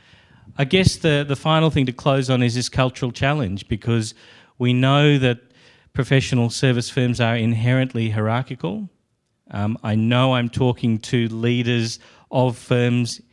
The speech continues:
in this room that are non- hierarchical, but we, we know that in any organisation where hierarchy is a strong part of the culture, that these sorts of processes struggle. And so the role of the leader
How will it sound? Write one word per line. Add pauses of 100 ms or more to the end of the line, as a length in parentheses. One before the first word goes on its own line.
(160)
in
this
room
that
are
non- (320)
hierarchical, (580)
but
we,
we
know
that
in
any (240)
organisation
where
hierarchy
is
a
strong
part
of
the
culture, (340)
that
these
sorts
of
processes (500)
struggle. (840)
And
so
the
role
of
the
leader